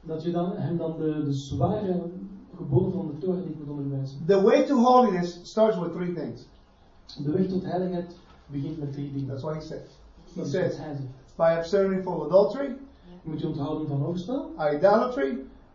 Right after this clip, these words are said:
Speaker 1: van, ehm, afgoderij,
Speaker 2: and unclean food."
Speaker 1: en van onreine voedsel, onrein voedsel.
Speaker 2: This is what an Orthodox Jew said in the Middle Ages.
Speaker 1: Dat is wat een orthodoxe Jood zei in de middeleeuwen.
Speaker 2: It's the same issue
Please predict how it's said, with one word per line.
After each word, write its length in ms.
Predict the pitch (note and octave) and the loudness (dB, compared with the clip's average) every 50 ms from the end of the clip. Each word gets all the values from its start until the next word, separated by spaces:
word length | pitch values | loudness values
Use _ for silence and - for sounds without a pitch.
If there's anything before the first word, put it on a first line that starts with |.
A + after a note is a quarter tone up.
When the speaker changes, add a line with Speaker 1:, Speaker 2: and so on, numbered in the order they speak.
| - C#3 | -14 -10
Speaker 1:
van, 200 | C#3+ D3+ D3 D3 | -10 -8 -6 -4
ehm, 960 | C#3+ C#3+ C#3 C#3 C#3 C#3 C#3+ C#3 C#3+ C#3+ C#3+ C#3+ C#3+ C#3+ C#3 C#3+ C#3 - - C#3+ | -4 -2 -2 -2 -2 -2 -2 -4 -6 -6 -8 -10 -10 -12 -12 -12 -14 -14 -14 -12
afgoderij, 540 | - - C#3 C#3+ C#3 C#3 - - F#3 - - - - - - - | -10 -8 -6 -6 -4 -4 -4 -4 -6 -6 -8 -10 -12 -16 -10 -4
Speaker 2:
and 240 | F#3+ F#3+ F#3 F#3 F3+ | -2 0 0 2 2
unclean 380 | F3 F3 F3+ F#3+ F#3 F3 E3+ | 0 0 -2 -4 -2 -2 -4
food." 240 | E3+ D#3+ C#3+ A#2 A2 - - - - - - - | -4 -6 -8 -8 -8 -10 -16 -18 -20 -20 -18 -16
Speaker 1:
en 180 | - E3 D#3+ D3 | -12 -10 -8 -6
van 240 | C#3 D3+ D3 E3+ F#3 | -6 -6 -6 -6 -2
onreine 720 | F#3 F3 F3 E3 D#3+ D#3+ D#3+ D#3 D#3 D#3 D3+ D3 D3 C#3+ C3+ - | 2 2 2 2 2 -2 -4 -4 -6 -6 -8 -8 -8 -8 -8 -10
voedsel, 280 | - - - - - | -12 -14 -14 -14 -10
onrein 300 | F#3+ F3+ F3 F3+ E3 D3 | -6 -4 -2 -2 -2 -4
voedsel. 280 | C#3 C#3 C#3 - - - - - - - - | -4 -6 -8 -8 -10 -14 -14 -16 -16 -14 -8
Speaker 2:
This 140 | - G#3 A#3 | -2 -2 0
is 80 | A3+ A#3+ | 2 4
what 140 | A3 G3+ | 6 6
an 120 | G3 F#3+ F#3+ | 6 6 4
Orthodox 440 | G#3 G#3 G3+ G#3 F#3 G3 F#3 F3+ - - | 2 2 2 2 2 2 0 0 -2 -6
Jew 120 | G3 F#3+ | -6 -6
said 320 | F3+ - G3+ G3 F#3+ F#3 F3 | -4 0 2 2 2 2 0
in 100 | E3 D3+ | -2 -2
the 60 | D3 | -4
Middle 260 | D#3 E3+ F3+ F3+ E3 | -4 -2 -2 -2 -2
Ages. 480 | E3 E3 E3 - - - - - - - - - - - - - - | -2 -2 -4 -6 -8 -10 -14 -18 -20 -20 -20 -20 -16 -16 -14 -14 -8
Speaker 1:
Dat 100 | E3 E3+ | -4 -2
is 120 | F#3 F3+ F3+ | -2 -2 -2
wat 100 | D#3 C#3 | -4 -6
een 120 | C#3+ C#3 - | -8 -8 -4
orthodoxe 600 | - G3+ G#3 G3+ G3 F3+ E3 E3 F3 E3 - F3+ | -4 -2 -2 0 2 2 2 2 2 2 2 -2
Jood 220 | E3 D#3 D#3+ D#3 - | 0 0 0 -2 -2
zei 200 | - E3 D#3+ D#3+ | -6 -8 -8 -6
in 60 | D#3+ | -6
de 60 | E3+ | -2
middeleeuwen. 440 | F3 G3 G#3 G3+ F3 D3+ C#3 C#3 C3+ B2 B2+ - | -2 0 0 0 -2 -2 -4 -4 -4 -6 -8 -10
Speaker 2:
It's 100 | - - | -12 -16
the 200 | - - - G3+ | -14 -6 -2 -2
same 200 | F#3+ F#3+ F#3+ F#3 | 0 0 0 0
issue 460 | F#3+ G3+ F#3+ - - F3 D3+ D3 D3 | 0 -2 -4 -4 -4 -6 -4 -4 -4